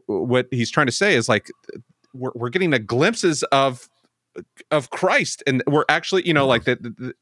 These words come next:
Speaker 1: in this ministry, uh, there's a, a real transcendent reality that is happening
Speaker 2: Yeah.
Speaker 1: in front of you and that you're participating in, which is why he talks about stories so
Speaker 2: Right.
Speaker 1: much, is that we can, that becomes, as we share our stories of, of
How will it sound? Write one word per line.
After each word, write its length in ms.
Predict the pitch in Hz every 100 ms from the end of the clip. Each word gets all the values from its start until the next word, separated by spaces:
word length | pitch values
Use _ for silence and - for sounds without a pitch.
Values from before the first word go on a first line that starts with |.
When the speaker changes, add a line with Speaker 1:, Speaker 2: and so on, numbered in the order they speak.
| 151
Speaker 1:
in 100 | 160
this 180 | 143 139
ministry, 540 | 139 127 - 107 101 - - - - -
uh, 180 | 110
there's 220 | 104 110 120
a, 100 | -
a 200 | 123 123
real 400 | 107 120 156 175
transcendent 880 | - - 147 131 - - 160 160 156
reality 720 | 120 120 107 113 123 104 95
that 160 | 92 95
is 120 | 90 -
happening 560 | 117 123 82 98 92
Speaker 2:
Yeah. 80 | 95
Speaker 1:
in 40 | 90
front 240 | 131 135
of 80 | 95
you 120 | 92
and 100 | 90
that 80 | 104
you're 80 | 107
participating 560 | - - 190 - 113 104
in, 140 | 110
which 180 | 170 175
is 100 | 170
why 220 | 170 180
he 100 | 170
talks 300 | - 156 147
about 200 | 110 101
stories 440 | - 175 226 151 80
so 120 | 107
Speaker 2:
Right. 80 | 101
Speaker 1:
much, 260 | 92 90
is 160 | 98 92
that 200 | 107 110 - - - - _
we 140 | 123 147
can, 360 | 156 131 123 120 _ - - _ _
that 260 | 123 160 -
becomes, 440 | 160 160 135 131
as 120 | 117 117
we 80 | 107
share 360 | - 156 170
our 100 | 135
stories 400 | - 110 101 92
of, 100 | 98 - _ 120
of 180 | 110